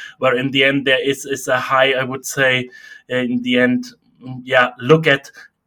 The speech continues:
does it really bring something and should we really invest in it? And is that really the right thing? And maybe also some change resistance about that. In the end, these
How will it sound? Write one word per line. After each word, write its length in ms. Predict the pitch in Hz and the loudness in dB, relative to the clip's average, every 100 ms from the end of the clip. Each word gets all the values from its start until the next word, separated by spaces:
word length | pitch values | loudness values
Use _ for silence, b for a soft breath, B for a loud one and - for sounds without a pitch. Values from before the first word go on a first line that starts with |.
| - | -12
does 180 | 127 143 | -8 -6
it 140 | 117 | -4
really 180 | 123 127 | -4 -4
bring 300 | 127 143 151 | -2 0 0
something 720 | 147 147 139 - 143 139 135 | 0 -2 -2 -4 -2 -2 -2
and 120 | 117 | -4
should 160 | - 120 | -8 -8
we 80 | 123 | -8
really 280 | 127 127 | -6 -4
invest 440 | 123 123 123 - 139 | -4 -4 -8 -10 -8
in 120 | 131 | -6
it? 220 | 131 127 | -6 -6
And 140 | 123 123 | -6 -8
is 120 | 123 | -8
that 180 | 117 123 | -12 -10
really 220 | 123 131 | -8 -6
the 120 | 123 | -2
right 260 | 120 120 - | 0 -2 -4
thing? 320 | - 127 123 | -8 -4 -2
And 160 | 117 117 | -2 -2
maybe 220 | 120 120 | -2 -4
also 180 | 117 - | -6 -8
some 220 | 123 117 | -8 -6
change 320 | - 131 - | -6 -8 -8
resistance 560 | 120 - 117 - 123 120 | -14 -14 -16 -14 -14 -8
about 320 | 120 110 - | -4 -2 2
that. 240 | 123 123 B B B B B B B B | 0 0 B B B B B B B B
In 160 | 139 147 | 0 2
the 220 | 143 143 | 2 2
end, 260 | 165 170 - | 2 0 -2
these 440 | 175 185 - | -2 -2 -6